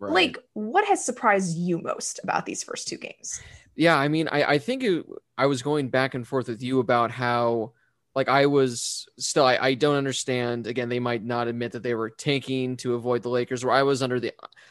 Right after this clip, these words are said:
Speaker 1: I thought, I know, I think we were going back and forth where I would have rather played the Suns in the second round as opposed to the Jazz. I still think the Suns end up beating the Lakers in the first round. So I would have much rather had that series matchup. But again, everyone's just assuming, saying they did it to avoid the Lakers, which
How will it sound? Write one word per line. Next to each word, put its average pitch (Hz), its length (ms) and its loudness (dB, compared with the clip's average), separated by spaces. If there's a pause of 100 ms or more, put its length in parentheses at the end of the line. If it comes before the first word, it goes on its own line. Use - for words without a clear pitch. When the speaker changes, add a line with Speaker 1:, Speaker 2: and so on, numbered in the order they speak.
(180)
Speaker 1:
I 214 180 8
thought, 175 320 2
I 135 80 4
know, 147 160 4
I 131 80 4
think 135 160 -4
we 135 80 0
were 127 60 4
going 123 180 0
back 117 220 -2
and 117 120 -8
forth 131 300 -2
where 127 160 4
I 135 160 4
would 143 140 4
have 123 120 2
rather 127 220 4
played 117 240 -2
the 107 80 -6
Suns 139 380 -2
in 143 80 -2
the 139 60 -2
second 135 340 -4
round 135 420 0 (320)
as 127 160 -2
opposed 127 460 0
to 123 80 -6
the 107 100 -6
Jazz. 135 540 2
I 127 100 0
still 127 320 -2
think 123 220 -6
the 120 80 -6
Suns 123 340 -4
end 117 140 -4
up 107 80 -8
beating 113 160 -6
the 113 80 -6
Lakers 117 340 -4
in 117 80 -8
the 113 80 -10
first 113 320 -6
round. 131 380 0 (240)
So - 120 2
I 143 40 8
would 147 120 6
have 131 80 0
much 147 160 2
rather 131 220 4
had 120 180 -4
that 131 360 0
series 123 320 -2
matchup. 120 320 -4
But 123 100 -4
again, 117 420 -4
everyone's 120 520 -6
just 117 220 -10
assuming, 175 600 2
saying 139 380 -2
they 127 240 2
did 120 360 -6
it 113 60 -12
to 127 80 -2
avoid 117 180 -2
the 127 60 -4
Lakers, 131 380 -2
which - 220 -10